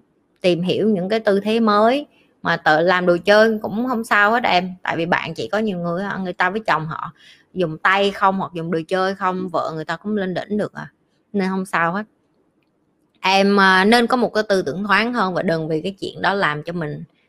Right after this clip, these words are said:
kém tự tin đi, hiểu không? Miễn là em chăm lo cho người ta những cái khoản khác ổn thì không sao hết. Cái phần đó em cứ phải ngồi, phải nói chuyện nhiều và phải mở lòng và phải đồng ý là người ta là cái người cần có chuyện đó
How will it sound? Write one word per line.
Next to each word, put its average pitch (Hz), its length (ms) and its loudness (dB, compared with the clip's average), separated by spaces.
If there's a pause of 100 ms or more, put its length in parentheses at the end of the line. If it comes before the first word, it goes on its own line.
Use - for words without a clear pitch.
(180)
kém 311 180 2 (120)
tự - 220 0
tin 196 220 2
đi, 175 220 0 (480)
hiểu 151 160 -4
không? 170 200 0 (500)
Miễn 185 200 4
là 269 120 4
em 214 220 4
chăm 220 180 2
lo 208 180 6
cho 202 100 2
người 170 120 0
ta 180 160 2
những 170 160 -2
cái 214 80 0
khoản - 360 -4
khác 233 340 -2
ổn 170 380 -4 (100)
thì 180 140 -10
không 180 220 -10
sao 165 200 0
hết. 190 160 -4 (580)
Cái 226 100 -6
phần 160 260 0
đó 185 260 2
em 185 400 0 (100)
cứ 262 100 4
phải 185 200 0
ngồi, 185 240 2
phải 160 140 -4
nói 214 220 0
chuyện 160 200 -4
nhiều 160 260 -2
và 151 100 -4
phải - 200 -4
mở 208 280 2
lòng 156 340 4
và 151 80 -8
phải - 320 -4 (340)
đồng 185 260 2
ý 247 260 2
là 262 100 4
người 185 180 -2
ta 202 600 4 (880)
là 185 220 4
cái 233 140 -2
người 202 320 2 (100)
cần 175 260 0
có 208 80 -2
chuyện 175 320 -8
đó 190 320 -4